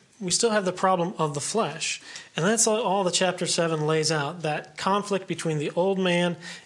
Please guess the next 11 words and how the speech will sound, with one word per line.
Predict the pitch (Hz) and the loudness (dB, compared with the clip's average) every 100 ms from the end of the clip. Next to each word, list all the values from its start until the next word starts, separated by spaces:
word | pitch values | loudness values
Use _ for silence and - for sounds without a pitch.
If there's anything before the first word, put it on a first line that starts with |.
| - | 0
and | 160 156 | 2 4
the | |
new | 156 170 | 2 2
man. | 165 143 147 160 - - _ - - - - - - - - | 2 2 -2 -6 -12 -20 _ -18 -16 -14 -16 -16 -18 -20 -6
Starting | - 202 202 185 | 0 4 6 4
at | 170 | 4
chapter, | 180 170 170 156 135 - - - | 4 4 4 2 2 -8 -20 0
uh, | 156 151 | 2 4
seven, | - 185 170 156 | 6 6 4 2
verse | 160 156 | 2 2
fifteen, | - 165 160 - 214 165 151 | 2 0 0 0 2 2 0